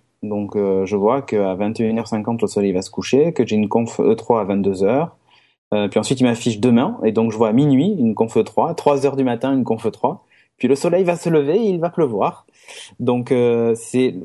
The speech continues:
vraiment le truc est, est bien pensé, c'est bien intégré, ça va assez vite. Euh, tu passes pas de temps à naviguer dedans.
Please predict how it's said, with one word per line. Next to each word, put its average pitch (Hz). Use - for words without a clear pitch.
vraiment 180
le 160
truc 202
est, 131
est 120
bien 135
pensé, 156
c'est 113
bien 156
intégré, 135
ça 131
va 98
assez 160
vite. 123
Euh, 104
tu 120
passes 127
pas 170
de 143
temps 160
à 123
naviguer 135
dedans. 131